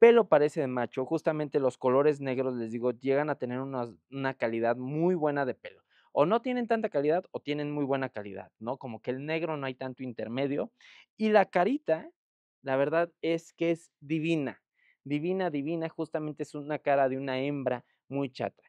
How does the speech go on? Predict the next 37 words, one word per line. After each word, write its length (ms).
Ella 240
es 160
chata, 380
pero 180
no 140
se 160
ve 80
un 120
chato 320
enojón, 540
no 140
se 140
ve 80
un 120
chato 300
como, 400
como 480
que 100
sea 240
chata 380
o 100
corta 380
del 100
hocico 420
como 320
un 200
macho, 420
que 80
puede, 360
suele 360
suceder 440
mucho, 420
sino 320
que 100
es 140
un, 220
una 320